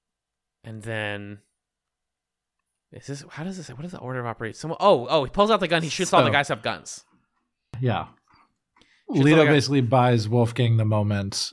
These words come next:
Speaker 2: that he needs to open up vats and, uh, load up all of his shots.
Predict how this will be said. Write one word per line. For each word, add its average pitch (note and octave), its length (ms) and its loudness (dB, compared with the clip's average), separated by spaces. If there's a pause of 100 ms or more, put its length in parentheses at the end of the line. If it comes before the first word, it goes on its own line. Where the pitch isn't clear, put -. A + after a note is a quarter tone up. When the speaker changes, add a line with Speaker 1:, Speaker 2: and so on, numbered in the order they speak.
(100)
Speaker 2:
that B2+ 180 2
he A2 120 2
needs G#2 580 -2 (120)
to G#2+ 600 0 (680)
open A#2+ 320 2
up G#2+ 180 0
vats G#2 760 -4 (240)
and, A2 440 0
uh, G2 320 -2 (160)
load A2 300 0
up G2 200 -2
all G2 200 0
of F#2 140 -4
his F#2 460 -6 (760)
shots. - 680 -6